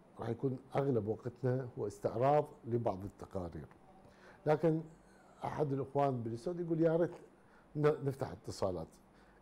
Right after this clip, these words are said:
إذن بعد التقرير الأول واللي مدى تقريبًا مدتها خمس دقائق راح،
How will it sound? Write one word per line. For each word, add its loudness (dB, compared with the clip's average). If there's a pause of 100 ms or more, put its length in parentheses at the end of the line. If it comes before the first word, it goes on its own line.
(120)
إذن 6
بعد 8
التقرير 2
الأول 0 (100)
واللي 2 (100)
مدى 2
تقريبًا 0 (500)
مدتها 2
خمس 0
دقائق 0 (560)
راح، 4